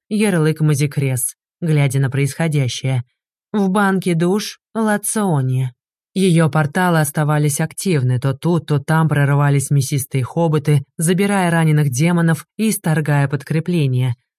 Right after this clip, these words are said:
Новорождённых орущих тварей. Активен был и Кашлинахтум, его щупальца полностью закрыли Эреберету с одной стороны, не подпускали никого. Кому-кому, а ему потеря поддержки оказалась безразлична.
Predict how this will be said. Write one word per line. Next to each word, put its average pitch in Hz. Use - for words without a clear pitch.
Новорождённых 196
орущих 170
тварей. 123
Активен 233
был 196
и -
Кашлинахтум, 180
его 151
щупальца 156
полностью 156
закрыли 139
Эреберету 151
с 147
одной 147
стороны, 156
не 196
подпускали 156
никого. 139
Кому-кому, 214
а 214
ему 196
потеря 180
поддержки 156
оказалась 147
безразлична. 147